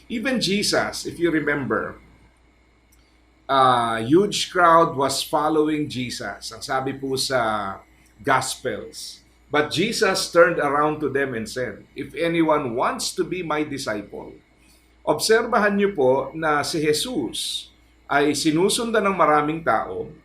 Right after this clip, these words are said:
pero napansin ni Jesus na marahil ang motibo ng mga taong ito ay hindi tama. So, tinignan niya ang mga tao at, ah, sinabi niya sa mga taong ito, "Ito ang aking hinahanap mula sa inyo."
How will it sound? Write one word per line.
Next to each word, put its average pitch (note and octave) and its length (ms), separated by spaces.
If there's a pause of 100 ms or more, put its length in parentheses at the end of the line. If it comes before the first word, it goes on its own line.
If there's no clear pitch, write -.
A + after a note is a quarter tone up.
(360)
pero F3 240
napansin G3+ 560
ni D#3+ 80
Jesus C#3 480
na F3 160
marahil F3 400
ang D#3+ 80
motibo D#3 480
ng D3+ 80
mga C3 240
taong B2+ 400
ito C3+ 400
ay A#2+ 240
hindi C3 320
tama. A2 400 (560)
So, D#3 480
tinignan F4 400
niya C4+ 160
ang B3+ 80
mga A#3 160
tao F3+ 480 (160)
at, B2+ 240
ah, C3+ 160
sinabi D3+ 480
niya D3 80
sa C#3+ 160
mga B2+ 240
taong A#2+ 320
ito, G2+ 400 (400)
"Ito B2+ 320
ang A#2+ 160
aking A#2 240
hinahanap G2+ 640
mula F#2+ 240
sa - 160
inyo." F#2 320